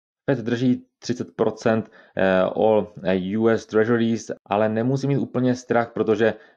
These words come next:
v Japonsku to je dokonce padesát procent. Bank of Japan drží více jak padesát pro-, padesát procent, eh, toho Japanese Government Bonds.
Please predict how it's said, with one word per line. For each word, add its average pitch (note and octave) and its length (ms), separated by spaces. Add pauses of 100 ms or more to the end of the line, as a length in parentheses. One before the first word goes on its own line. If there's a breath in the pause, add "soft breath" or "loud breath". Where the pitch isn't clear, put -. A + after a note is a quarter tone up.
(120)
v F#2+ 40
Japonsku G#2 480
to F#2 140
je G#2 60
dokonce G#2 360
padesát G#2+ 600
procent. C#3+ 380
Bank G#3 220
of G3+ 140
Japan G2+ 280 (280 soft breath)
drží F#2+ 280
více G2+ 120
jak - 120
padesát G2 200
pro-, F2+ 180
padesát G2+ 220
procent, G2+ 340 (180)
eh, F#2 220
toho G2+ 180
Japanese G2 420
Government F#2 460
Bonds. F#2 400